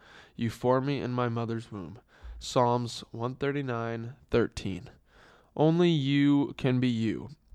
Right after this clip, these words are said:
You know, you are so uniquely one of a kind, it's, it's almost mind-blowing. No one has your experiences, your traits, your gifts, your life, your looks, your parents,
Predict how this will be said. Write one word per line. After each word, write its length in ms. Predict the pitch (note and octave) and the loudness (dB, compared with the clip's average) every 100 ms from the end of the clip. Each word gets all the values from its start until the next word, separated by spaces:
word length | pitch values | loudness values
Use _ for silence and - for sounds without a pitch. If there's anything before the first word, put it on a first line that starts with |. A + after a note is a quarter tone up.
| - | -4
You 60 | |
know, 80 | A#2+ | -2
you 240 | A#2+ B2+ | -2 0
are 140 | C#3 B2 | 0 -2
so 420 | - - D3 D3 | -4 -2 2 2
uniquely 760 | D#3+ D#3+ D3 B2+ B2 - C3+ B2+ | 2 -2 -2 -2 -2 -4 -2 -2
one 240 | A#2 B2 | 0 0
of 80 | A#2+ | 0
a 40 | |
kind, 460 | A#2 - A2 A#2 A2+ | -4 -6 -6 -4 -4
it's, 320 | A#2 - - | -6 -10 -12
it's 160 | - - | -12 -6
almost 300 | C3+ B2 - | -4 -4 -4
mind-blowing. 680 | A2 A2+ A#2+ G#2 F2+ F2+ A#2+ - - - _ | 0 0 2 -2 -4 -8 -14 -18 -20 -20 _
No 200 | A#2+ C#3+ | 0 2
one 200 | E3 E3 | 4 2
has 320 | C#3 C3+ C3 | 0 0 0
your 120 | A#2+ | 0
experiences, 960 | A#2 - - A#2 A2+ G#2 E2 G2 - - - | -2 -6 -4 -2 -2 -4 -6 -6 -8 -14 -10
your 240 | B2 B2+ | -4 -4
traits, 720 | A#2+ - C3 G#2+ - - - | -4 -2 -2 -2 -6 -12 -8
your 120 | - A#2 | -4 -2
gifts, 680 | A#2 D3+ A2+ - - - - | 6 8 8 2 -8 -12 -6
your 120 | A#2+ | -2
life, 440 | A2+ C3+ B2+ - _ - | 0 2 0 -4 _ -6
your 140 | A#2 | -2
looks, 560 | B2 D3+ B2 - - - | 2 4 2 -2 -10 -8
your 120 | A#2 | -10
parents, 600 | - D#3 D3+ B2 - - | -8 -6 -4 -6 -8 -16